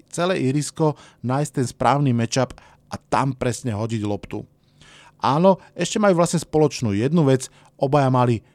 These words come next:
viac menej jednu veľmi výraznú sezónu a to je vždy riskantné. Legendárny tréner Bill Parcells tvrdil,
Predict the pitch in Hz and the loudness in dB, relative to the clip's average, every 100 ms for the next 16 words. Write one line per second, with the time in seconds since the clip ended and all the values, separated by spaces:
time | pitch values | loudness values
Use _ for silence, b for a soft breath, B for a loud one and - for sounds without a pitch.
0 | _ 113 123 131 131 127 107 104 135 156 | _ -4 -2 -2 0 0 0 0 2 4
1 | 156 120 110 139 147 131 104 120 139 127 | 4 2 2 2 4 2 2 2 2 0
2 | 117 113 - 135 135 143 156 B B B | -2 -4 -4 0 2 4 4 B B B
3 | - - 165 180 165 120 143 123 120 - | -12 -10 -6 -4 -4 -2 0 0 -2 -4
4 | 151 139 127 113 98 B B B B 120 | -4 -2 -2 -4 -4 B B B B -2
5 | 127 143 139 139 135 127 120 131 143 123 | 2 2 2 2 0 -2 -2 0 0 0
6 | 101 135 127 123 127 127 151 120 - 120 | 2 0 2 0 0 -2 -2 -2 -2 -2
7 | 127 139 139 | 2 2 2